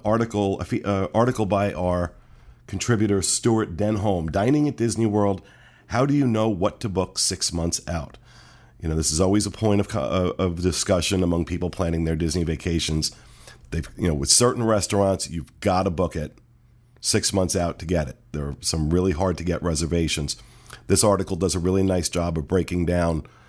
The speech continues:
some of the priorities you should be thinking about in terms of deciding which restaurants you really need to put all that effort into.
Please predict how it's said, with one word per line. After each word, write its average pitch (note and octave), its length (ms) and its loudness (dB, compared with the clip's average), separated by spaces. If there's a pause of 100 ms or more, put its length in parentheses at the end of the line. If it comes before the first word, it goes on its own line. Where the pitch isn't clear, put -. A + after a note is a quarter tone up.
(320)
some D3+ 160 4
of C3+ 60 4
the - 40 -6
priorities A2 520 2
you G2+ 40 -2
should F#2 120 -6
be F#2 60 -2
thinking G2 380 -2
about E2 320 -2
in F2 140 -2
terms F#2 320 0
of E2+ 80 -4
deciding F2 540 0
which F2 180 -2
restaurants F2 640 0 (340)
you F2+ 120 0
really G2+ 240 4
need F#2 180 0
to F#2+ 60 -10
put F#2 160 -2
all F2 120 2
that E2+ 160 -2
effort D#2+ 300 -4
into. D2 360 -4